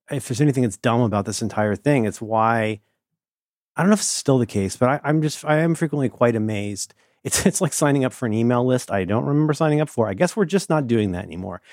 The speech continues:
I guess now we just email people. Like, that used to be a thing where you had to opt in. And like, uh, but in the same way, like, I don't know how I got so many notifications turned on or turned back on. Like, I'm a big filter boy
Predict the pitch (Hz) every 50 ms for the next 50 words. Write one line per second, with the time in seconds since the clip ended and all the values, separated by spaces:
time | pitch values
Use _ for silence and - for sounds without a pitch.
0 | - - 113 113 160 190 156 - 175 165 165 165 165 156 127 143 131 - 131 117
1 | 107 98 87 92 - - - - - - - - _ _ _ _ _ _ - 123
2 | 123 107 - - - 110 127 156 156 - 165 170 151 - 165 147 139 - - 143
3 | 131 123 120 113 107 101 95 107 104 120 120 - - 120 117 - _ 123 131 170
4 | 220 269 285 - _ _ _ _ _ - 127 135 139 135 139 147 143 - 160 165
5 | 156 143 131 - - - 143 - _ - 143 127 175 156 - - 170 165 170 147
6 | - - 175 175 190 190 180 156 - - 160 170 202 226 208 170 175 165 151 143
7 | 123 131 120 - - 120 110 113 117 113 113 110 104 - - 98 - - 101 -
8 | - 120 113 - - 127 127 120 127 123 127 127 120 110 - - - 117 107 95
9 | - - 87 82 104 104 - 120 120 123 135 139 143 143 - _ _ _ _ _
10 | - 127 - - 120 135 123 107 135 117 - - 107 104 - 107 113 131 139 151
11 | 160 165